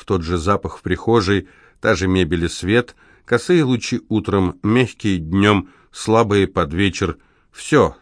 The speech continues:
такое же. Даже дорожки и деревья в саду, и эта старая полуразвалившаяся калитка, и мощеный дворик. Часы и минуты проходящего времени тоже похожи на часы и минуты моей жизни.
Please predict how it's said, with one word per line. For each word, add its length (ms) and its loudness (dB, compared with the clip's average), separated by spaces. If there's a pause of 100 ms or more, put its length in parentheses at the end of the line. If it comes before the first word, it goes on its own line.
такое 440 0
же. 240 -16 (320)
Даже 320 0
дорожки 480 2
и 80 0
деревья 420 2
в 80 -8
саду, 380 0
и 100 2
эта 240 -2
старая 440 0
полуразвалившаяся 1000 -2
калитка, 480 -2
и 140 -2
мощеный 500 -4
дворик. 460 -6 (920)
Часы 320 0
и 100 2
минуты 320 2
проходящего 680 2
времени 440 2
тоже 280 0
похожи 460 0
на 120 2
часы 360 -4
и 140 -2
минуты 360 2
моей 340 2
жизни. 560 -8